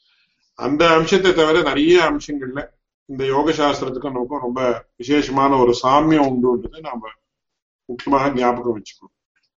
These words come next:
அதனால அந்த சதஞ்சைகாச்ச ஹிருதயஸ்ய நாட்யா தாசாம் மூர்தானம் அபினிஸ்ருதா ஏகா.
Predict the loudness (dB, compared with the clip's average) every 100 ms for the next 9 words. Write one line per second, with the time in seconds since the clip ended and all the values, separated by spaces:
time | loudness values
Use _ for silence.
0 | _ _ _ _ -20 -20 _ _ _ 0
1 | 2 4 4 2 -2 -12 _ _ _ -2
2 | -2 0 -2 0 2 4 4 6 4 4
3 | 4 4 4 0 -2 _ -8 -2 0 0
4 | -2 -4 -2 -2 -2 -2 -2 -2 -14 _
5 | _ _ _ _ _ _ 2 4 4 4
6 | 4 4 2 0 6 8 6 4 4 4
7 | 0 -6 -12 -8 -4 -6 -8 -14 -12 -10
8 | -2 0 0 -2 -4 -4 -6